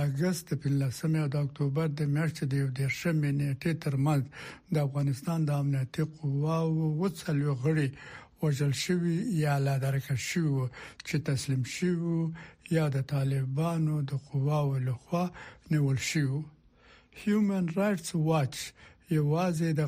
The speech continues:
غزني، هلمند، کندهار او کندوز له ولایتونو د څه باندې سلو وژل شوو کسانو په باره کې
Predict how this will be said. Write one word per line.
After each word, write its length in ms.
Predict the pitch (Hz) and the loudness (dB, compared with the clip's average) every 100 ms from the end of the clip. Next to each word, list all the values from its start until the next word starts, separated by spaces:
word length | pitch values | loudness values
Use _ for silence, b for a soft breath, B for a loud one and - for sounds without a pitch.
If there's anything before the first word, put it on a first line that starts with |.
| 143 | 0
غزني، 360 | 139 135 160 160 131 | 0 2 2 2 0
هلمند، 400 | 135 135 139 156 151 | 0 2 2 2 0
کندهار 580 | - 139 131 123 151 160 156 - | 0 0 0 -2 0 0 -2 -2
او 100 | 147 143 - | -2 -2 -2
کندوز 440 | 139 135 139 165 156 - B B B 156 | 0 2 4 2 2 -4 B B B -2
له 80 | 143 139 | 0 2
ولایتونو 600 | 139 139 - 160 156 147 | 0 0 0 0 2 0
د 100 | 135 131 | -2 -4
څه 100 | 139 131 | -2 0
باندې 340 | 151 165 156 143 - - | 0 0 0 0 -2 -2
سلو 320 | 185 180 156 143 | 0 2 2 0
وژل 340 | 143 131 127 - | 0 -2 -4 -2
شوو 340 | - 165 151 143 - | -2 0 0 -2 -2
کسانو 500 | 131 - 165 160 151 | -4 0 0 0 -2
په 80 | 143 | -2
باره 320 | 139 143 190 | 0 0 -2
کې 120 | - | 0